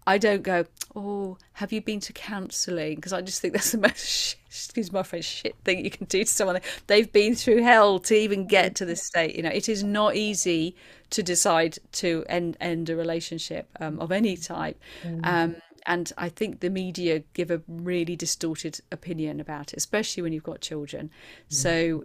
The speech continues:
Speaker 1: um, it, it's a very difficult thing. So I always respect that decision. But all, my focus is, is that whether mummy and daddy stay in the same house or live in separate houses, you still have a family. So you, s-, you need to find a way to work to, with,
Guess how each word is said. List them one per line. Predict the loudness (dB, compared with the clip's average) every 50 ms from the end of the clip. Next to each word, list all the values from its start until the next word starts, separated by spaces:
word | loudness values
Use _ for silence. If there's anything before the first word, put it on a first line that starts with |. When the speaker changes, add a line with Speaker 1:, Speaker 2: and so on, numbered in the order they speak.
| -6 -4
Speaker 1:
um, | -2 -2 0 -2 -2 -4 -6 -6 -6
it, | -6 -6 -6 -4
it's | -4 -4 -4
a | -4
very | 0 2 4 4 4 2
difficult | 0 -2 -6 -6 -6 -4
thing. | -4 -4
So | -2 -2
I | -2
always | 0 2 4 4 4 2 2
respect | 0 -2 0 2 2 0 0 -2 _ -20 -20 -20 -20 -20 _ _
that | 2 2 2 2 0
decision. | -4 -2 0 2 2 2 0 0 -4 -6 -6
But | -8 -8 -6
all, | -4 -4 -4 -2
my | -4 -2 0 2 2 2
focus | 0 0 -4 -4 -4 -4 -6 -8 -8
is, | -8 -10 -12 -12 -6
is | -4 -2 -2 -2 -2
that | -2 -2 -2 -2 -4 -6 _ _ _ -18 -12
whether | -4 2 4 4 6 6 4
mummy | 4 4 4 2 2 0 -2
and | -2 0
daddy | 0 2 2 0 -2
stay | -2 -2 -4 -2
in | -2 -2
the | -2 -2
same | 0 0 0 0 -2 0
house | 0 0 0 0 -2 -4
or | -4 -4
live | -4 -4
in | -4 -2
separate | 0 0 0 0 -2 -6
houses, | -6 -6 -6 -4 -4 -4 -6 -6 -8 -10 -16 -20 -20 -20 -14 -6
you | -4 -2
still | 2 2 2 2
have | 2 -2 -4 -6
a |
family. | -4 -2 0 0 0 0 -4 -4 -4 -6 -8 -8 _ _ _ _
So | -12 -6 -4
you, | -4 -4 -4
s-, | -4 -6 -6
you | -4 -4 -2
need | -2 -4 -4 -6
to | -8 -6
find | -2 -2 -2 -2 -2 -4
a |
way | -2 -2 0 0 0
to | -2 -4 -8
work | -4 0 0 0 0 0 -4
to, | -8 -10 -10 _ -6
with, | -6 -6 -6